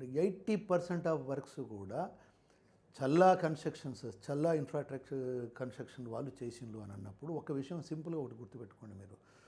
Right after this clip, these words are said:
నీ సొంత కంపెనీలో నువ్వు కాన్స్టిట్యూషన్లో పనిచేసినప్పుడు ఏ అధికారి అయినా, ఏ క్వాలిటీ కంట్రోల్ అయినా కూడా పరిశీలన చేస్తాడా? ఏ అధికారి అయినా కూడా అతన్ని అడ్డుకోగలుగుతాడా ఎమ్మెల్యేను? So అది రెండోది,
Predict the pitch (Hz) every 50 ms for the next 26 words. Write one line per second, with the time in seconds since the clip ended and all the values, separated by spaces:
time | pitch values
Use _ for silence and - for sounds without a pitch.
0 | - - _ - - - - - _ - 139 151 156 151 - 147 156 170 160 208
1 | 185 180 190 185 180 175 185 185 180 180 175 170 170 165 170 170 156 147 143 151
2 | 147 - 160 143 - 160 147 - 147 139 135 135 131 - - 127 - - 160 151
3 | 147 165 185 190 180 180 180 175 185 170 160 151 135 131 143 156 156 139 147 170
4 | 175 175 165 165 165 156 170 160 - 143 139 135 143 135 127 123 120 123 120 113
5 | 120 127 165 160 - 135 131 127 - 151 143 123 107 117 113 - - - 107 98
6 | 101 101 104 104 - - - - - - - - - - - - - _ 147 147
7 | 160 170 170 175 170 151 160 165 156 156 151 147 147 139 135 143 143 143 135 127
8 | 123 117 - 120 120 113 113 113 131 - 147 127 120 113 104 110 110 110 104 101
9 | 104 104 101 98 101 101 95 95 95 101 107 - - - - - - - - -
10 | - - _ _ - - 202 214 202 196 202 220 214 180 - - 170 180 175 185
11 | 156 - - - 135 147 160 170 185 214 190 151 131 135 170 190